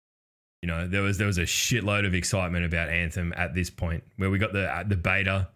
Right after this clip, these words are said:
I played it with you guys and I'm like, "Look, even at that point, I was going, well, you know, there's enough of a fucking story here and stuff. It'd be great."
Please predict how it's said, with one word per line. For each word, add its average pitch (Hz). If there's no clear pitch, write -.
I 107
played 101
it 98
with 90
you 95
guys 98
and 95
I'm 95
like, 90
"Look, 101
even 117
at 113
that 107
point, 101
I 92
was 98
going, 95
well, 95
you 151
know, 98
there's 117
enough 120
of 92
a 90
fucking 95
story 101
here 87
and 85
stuff. -
It'd 90
be 87
great." 87